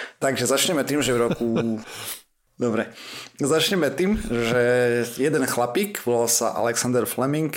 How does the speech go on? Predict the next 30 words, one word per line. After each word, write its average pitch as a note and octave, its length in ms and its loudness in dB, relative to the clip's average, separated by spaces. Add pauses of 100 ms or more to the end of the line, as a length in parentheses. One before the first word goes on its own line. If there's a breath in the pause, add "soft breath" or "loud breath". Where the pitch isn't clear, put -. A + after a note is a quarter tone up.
(100)
niekedy A2 500 -2
v F#2+ 100 -10 (520)
tisíc - 400 -6
deväťsto G#2 320 0
dvadsať G#2+ 480 -2
plus G#2+ 240 -4
minus, B2 400 0 (240)
a B2 320 2
objavil B2+ 960 2 (640 loud breath)
nejakú B2 640 -4
pleseň, G#2 720 -2 (540 loud breath)
okolo A2 500 -4
ktorej A#2 460 0
zistil, A2+ 340 -2
že G2+ 140 -2
sa - 160 -2
baktérie G#2 480 -2
veľmi G#2+ 240 0
nerozmnožujú G#2+ 840 -2
a G2 220 2
to A2 100 -4
vzniklo, G2+ 720 -6
viedlo G#2+ 480 -2
k A2 160 -2
objaveniu A2 480 0
penicilínu. - 720 -6
V A#2 160 -2 (240)
Cell E3+ 160 2
Reports, G3+ 560 2
eh, G3 40 -8